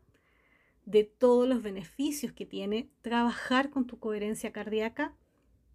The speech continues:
Hay varios ejercicios y formas. La que siempre promuevo es que, por ejemplo, ahora coloques tu mano en el corazón,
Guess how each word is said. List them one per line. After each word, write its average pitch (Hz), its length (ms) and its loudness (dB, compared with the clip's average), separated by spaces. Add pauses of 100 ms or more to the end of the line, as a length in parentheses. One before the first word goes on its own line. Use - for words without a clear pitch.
(1300)
Hay 254 380 4
varios 262 300 0
ejercicios 247 760 0
y 190 60 -12
formas. 214 600 -2 (1160)
La 214 240 0
que 214 220 2
siempre 254 600 0
promuevo 196 720 -2 (460)
es 254 80 -6
que, 294 120 -8
por 294 140 2
ejemplo, 285 420 2
ahora 233 360 2 (520)
coloques 240 680 2 (720)
tu 214 140 -4
mano 214 520 2 (380)
en 190 160 -8
el 180 160 -8
corazón, 262 640 -2